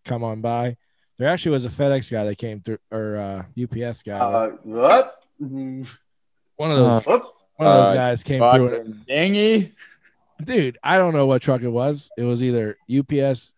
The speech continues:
Speaker 1: D H L, or whatever.
Speaker 3: Sure.
Speaker 1: I was like, "I hope it's Josh."
Speaker 3: Yeah, no, but I don't, I don't work up there.
Speaker 1: But the
Speaker 3: I
Speaker 1: dude,
Speaker 3: used to.
Speaker 1: the guy was funny. I wa-, I was watching him, and he had, like, uh, uh, Chewy, you know, that company with the dogs.
Speaker 3: Yeah.
Speaker 1: He had
Speaker 3: Oh, then it was definitely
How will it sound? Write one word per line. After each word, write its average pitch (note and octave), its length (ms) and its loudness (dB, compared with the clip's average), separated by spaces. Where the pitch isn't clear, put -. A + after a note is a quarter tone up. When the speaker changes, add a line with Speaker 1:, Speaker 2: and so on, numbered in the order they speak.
Speaker 1:
D A#2+ 220 -2
H A#2+ 240 -4
L, A#2+ 320 -2
or G2+ 120 -6
whatever. G#2 480 -6
Speaker 3:
Sure. G#2+ 300 -4
Speaker 1:
I - 40 2
was G2+ 100 2
like, A#2 160 -6
"I D3+ 80 0
hope F3 260 2
it's D#3 140 -12
Josh." E3+ 600 -4
Speaker 3:
Yeah, G#2 300 -2
no, G2+ 300 -2
but E2+ 220 -2
I F#2+ 120 2
don't, A2 240 2
I G#2+ 80 0
don't A2 160 0
work G2 220 0
up E2 140 -8
there. E2+ 280 -6
Speaker 1:
But C#3 140 2
the B2 100 4
Speaker 3:
I B2+ 60 6
Speaker 1:
dude, C3+ 180 6
Speaker 3:
used C3 180 -2
to. G2 160 0
Speaker 1:
the C3 80 -2
guy D3+ 200 6
was C#3 160 6
funny. C#3 240 2
I A#2 120 0
wa-, A2+ 300 -2
I C3 80 0
was A2+ 160 -2
watching A2 360 -6
him, C3 140 -4
and A2+ 60 -10
he A2+ 60 -8
had, A2+ 200 -6
like, G#2 240 -8
uh, F#2 320 -6
uh, G#2 100 -16
Chewy, B2+ 680 -4
you A2 140 -12
know, G#2 100 -8
that G2+ 220 -8
company G2+ 320 -12
with G2+ 140 -12
the F#2 100 -14
dogs. G2 360 -10
Speaker 3:
Yeah. E2 80 -18
Speaker 1:
He B2 80 -4
had B2 100 4
Speaker 3:
Oh, A2+ 140 6
then A2 180 4
it A#2+ 100 0
was A2+ 180 0
definitely G#2+ 560 2